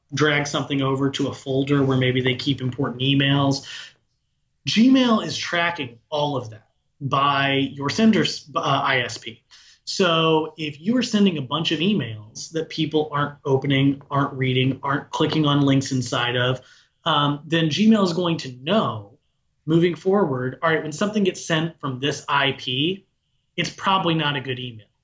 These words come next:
because I know on average only X percent open that email, as opposed to over here, this other I P sending really, really valuable information, not sending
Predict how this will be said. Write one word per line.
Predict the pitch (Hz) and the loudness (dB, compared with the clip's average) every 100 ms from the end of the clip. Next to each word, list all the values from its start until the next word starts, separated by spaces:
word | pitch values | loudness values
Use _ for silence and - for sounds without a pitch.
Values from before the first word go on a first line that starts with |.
| _ | _
because | 151 160 | -2 0
I | 170 | 0
know | 175 165 | 0 0
on | 151 135 | 0 -2
average | 135 135 123 127 117 117 - - _ _ - | -4 -4 -4 -6 -6 -6 -10 -18 _ _ 0
only | 165 160 151 147 | 2 4 2 -2
X | - - - | -6 -6 -12
percent | - 123 147 131 127 | -12 -8 -4 -4 -6
open | - 131 143 | -12 -10 -4
that | 131 120 | -4 -4
email, | 120 127 143 160 160 - | -4 -2 0 0 -2 -2
as | 151 | -2
opposed | 139 160 147 | 0 0 -2
to | 156 | -2
over | 147 135 | -2 0
here, | 135 220 202 | 2 4 4
this | 151 147 | 4 2
other | 196 226 | 2 2
I | 151 123 | 2 -2
P | 113 - 123 127 - - - | -6 -10 -10 -10 -14 -20 -8
sending | - 175 156 143 | 0 2 2 2
really, | 156 156 147 | 2 2 0
really | 147 135 | -4 -4
valuable | 120 127 143 156 160 | -4 -2 0 2 2
information, | 156 156 127 117 - 120 123 _ _ - | 2 -2 -2 -2 -6 -6 -14 _ _ -6
not | 139 165 180 | 0 0 0
sending | - 180 165 165 160 156 156 | 0 2 4 4 2 0 -6